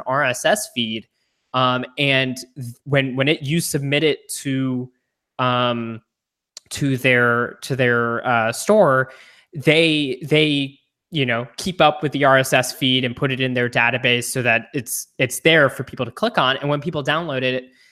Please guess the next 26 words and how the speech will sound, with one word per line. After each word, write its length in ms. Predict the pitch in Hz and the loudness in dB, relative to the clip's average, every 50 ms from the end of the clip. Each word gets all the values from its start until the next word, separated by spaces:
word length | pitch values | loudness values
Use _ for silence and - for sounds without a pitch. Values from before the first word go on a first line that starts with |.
| _ _ - 147 | _ _ -6 -2
download 360 | 151 143 147 160 156 151 131 | 0 0 0 0 -2 -4 -2
the 120 | 131 131 | 0 0
episode, 460 | 156 175 - 165 - - 131 120 113 | 0 0 0 -4 -4 -2 -2 -2 -2
they're 100 | - 127 | -2 -2
not 200 | 131 147 151 - | 0 0 -2 0
downloading 520 | 135 143 139 151 151 147 143 139 135 127 123 | 0 -2 0 0 0 -2 -2 -2 -2 -4 -4
from 140 | - 123 82 | -4 -4 0
app-, 340 | 131 175 214 226 - - | 0 0 0 0 -2 -4
from 160 | - 143 127 110 | -4 -2 0 2
Apple, 340 | 135 196 202 - 151 127 | 2 0 0 0 -4 -2
they're 140 | 120 127 123 | -2 -2 0
downloading 480 | 123 139 127 135 143 135 131 123 123 127 | 2 2 0 2 0 -2 -2 -2 -2 -2
it 180 | 120 - - | -4 -4 -6
from, 500 | - - - 135 131 127 123 120 113 113 - _ _ _ _ _ _ - | -6 -2 2 2 2 2 2 -2 -4 -8 -12 _ _ _ _ _ _ 0
uh, 180 | 123 120 117 | 2 2 2
the 100 | 113 127 | 0 -2
person 360 | - - 131 117 - - 104 | -4 -4 -4 -4 -4 -6 -10
itself. 580 | 107 104 - - - 220 - - - - - - _ _ - - - - | -10 -10 -6 -2 -2 0 0 -2 -4 -8 -16 -20 _ _ -20 -20 -14 -8
And 80 | 143 | -2
so 120 | - 160 147 | 0 2 2
they're 180 | 143 170 190 | 4 2 2
really 280 | 196 202 196 185 175 143 | 2 2 2 2 0 0
just 180 | 139 139 - - | -2 -6 -4 -2
acting 440 | 139 143 151 - - 143 131 127 - | 0 0 -2 -2 -6 -8 -8 -8 -6
as 340 | - 123 123 120 120 - - - | -6 -4 -4 -4 -6 -10 -10 -8
a, 440 | 131 127 123 120 123 120 120 117 - | -6 -4 -4 -4 -4 -4 -6 -8 -10